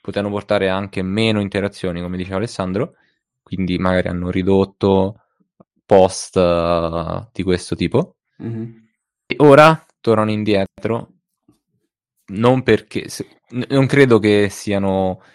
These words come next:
Speaker 1: che sia stata una decisione presa perché credono davvero che serva più libertà di parola,
Speaker 2: È più
Speaker 1: ma
Speaker 2: politica.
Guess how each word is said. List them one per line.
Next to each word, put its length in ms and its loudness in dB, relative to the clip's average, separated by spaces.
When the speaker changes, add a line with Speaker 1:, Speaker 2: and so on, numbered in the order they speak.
Speaker 1:
che 120 -2
sia 180 0
stata 180 0
una 100 2
decisione 380 -2
presa 260 -4
perché 680 -4
credono 400 2
davvero 480 0
che 120 -4
serva 460 -2
più 300 0
libertà 540 -2
di 420 -6
parola, 440 2
Speaker 2:
È 180 -20
più 100 -2
Speaker 1:
ma 260 4
Speaker 2:
politica. 440 -10